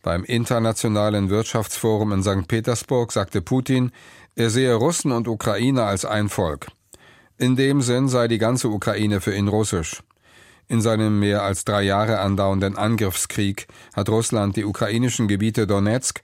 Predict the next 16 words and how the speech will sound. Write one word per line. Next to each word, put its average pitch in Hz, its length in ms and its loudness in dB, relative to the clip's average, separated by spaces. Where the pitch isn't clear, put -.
Luhansk, 101 600 -2
Saporischschja 101 760 0
und 98 340 -4
Cherson 101 540 -2
annektiert. 90 640 -4
Zweitausendvierzehn 110 1000 0
hatte 95 220 0
sich 95 180 -2
Russland 104 540 0
bereits 95 480 0
die 104 120 -2
zur 101 200 -2
Ukraine 110 480 0
gehörende 98 500 2
Krim 85 500 -2
einverleibt. 87 760 -4